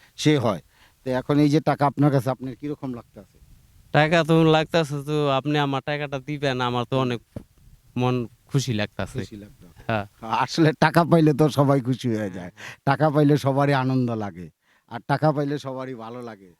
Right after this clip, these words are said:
Speaker 2: হ্যাঁ।
Speaker 1: মনেও, মনেও ইনস-, আনন্দ আসে। তা আসলে, আহ, আমরা এরকমভাবে বিভিন্ন জায়গায় যাই, বিভিন্ন মানুষকে সহযোগিতা করার চেষ্টা করি। তো এরকমভাবে সবাইকে চাই যাতে আমরা এরকম খুশি রাখতে পারি।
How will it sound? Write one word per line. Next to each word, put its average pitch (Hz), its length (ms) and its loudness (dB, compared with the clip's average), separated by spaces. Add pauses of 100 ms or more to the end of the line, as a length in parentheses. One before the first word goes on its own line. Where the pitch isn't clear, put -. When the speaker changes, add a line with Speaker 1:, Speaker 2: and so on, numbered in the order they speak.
Speaker 2:
হ্যাঁ। 110 240 -8
Speaker 1:
মনেও, 156 600 -2
মনেও 151 420 0
ইনস-, 147 300 0
আনন্দ 135 400 -2
আসে। 98 320 -14 (420)
তা 131 80 4
আসলে, 165 500 6
আহ, 143 720 2
আমরা 151 260 6
এরকমভাবে 147 840 2 (240)
বিভিন্ন 143 440 4
জায়গায় 139 300 2
যাই, 131 220 2
বিভিন্ন 135 400 2
মানুষকে 131 460 4
সহযোগিতা 127 600 -2
করার 127 260 -2
চেষ্টা 143 360 -2
করি। 120 340 -2 (420)
তো 131 140 4
এরকমভাবে 143 680 2
সবাইকে 135 460 -2
চাই 135 260 0
যাতে 127 260 -2
আমরা 123 260 2
এরকম 123 380 0
খুশি 135 300 0
রাখতে 123 320 0
পারি। 101 260 -6